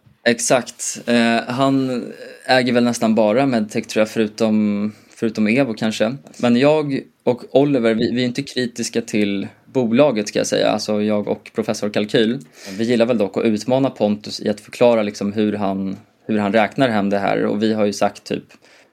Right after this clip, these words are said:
"Pontus, eh, Kemo handlas nu till sjuttio gånger försäljningen. Eh, vad, vad skissar du på för tillväxt här?" Och då brukar vi inte nöja oss med, ja, men att Pontus svarar typ, eh, att han inte är rädd för värderingsrisk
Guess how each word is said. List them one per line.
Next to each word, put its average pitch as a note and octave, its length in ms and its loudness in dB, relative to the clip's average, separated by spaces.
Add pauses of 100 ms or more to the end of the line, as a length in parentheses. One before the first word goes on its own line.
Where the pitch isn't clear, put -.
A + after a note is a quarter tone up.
(280)
"Pontus, G#2+ 600 0
eh, G2+ 420 0
Kemo A2 260 2
handlas G2+ 340 -2
nu G#2+ 140 0
till G2+ 260 -4
sjuttio A2 320 -2
gånger G#2+ 240 0
försäljningen. G#2+ 960 0
Eh, G2+ 360 -6 (100)
vad, G#2+ 260 0
vad G#2+ 140 0
skissar A2 320 -2
du G#2+ 60 0
på G#2 140 -2
för G#2+ 100 -6
tillväxt A#2 500 0
här?" - 200 -2 (680)
Och A#2 100 0
då A2+ 80 4
brukar A2 260 0
vi A2 60 4
inte A2 160 -2
nöja A2+ 280 2
oss A2 180 -4
med, G#2+ 220 0 (300)
ja, B2 140 4
men B2+ 180 2
att B2 160 0
Pontus A#2 300 2
svarar A2 460 2
typ, G#2 360 -2
eh, G2+ 320 0
att G#2+ 120 -6
han G#2+ 120 2
inte G#2 180 0
är G#2+ 40 4
rädd A2 160 2
för A2+ 100 -6
värderingsrisk G#2+ 960 -2